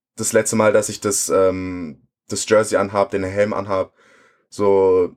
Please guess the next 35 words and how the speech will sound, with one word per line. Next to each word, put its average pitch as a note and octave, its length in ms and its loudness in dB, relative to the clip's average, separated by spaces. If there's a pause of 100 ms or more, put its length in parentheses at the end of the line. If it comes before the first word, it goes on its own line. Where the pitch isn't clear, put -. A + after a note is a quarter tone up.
hinter, G2 800 2
hinter G2+ 180 -4
dem G2 140 -4
Unicorns-Logo G#2 720 -6
zu - 100 -12
spielen G2+ 360 -6
und G2 100 -6
so. F#2+ 380 -2 (420)
Ähm, F#2 640 2
was G2+ 220 2
ich F#2 80 0
auch G2+ 80 2
ganz G2+ 180 0
nice G2 200 0
finde, G2 300 -4
wir G2+ 80 -4
durften G2 400 -2
unsere F2+ 640 0
Jerseys A2+ 280 2
behalten, G2 540 0 (400)
deswegen F#2 260 0
hat F#2+ 140 -2
man F#2 120 -2
dann F2+ 120 2
noch F2 160 -2
halt F2 160 -4
was, F2 240 0
wo F#2 80 -4
man F2 640 -4
so F2+ 140 -8
sich E2+ 200 -6 (120)
dran F2+ 180 2
erinnern F2+ 400 -2
kann. F2 380 -4 (460)
Ähm, E2+ 680 0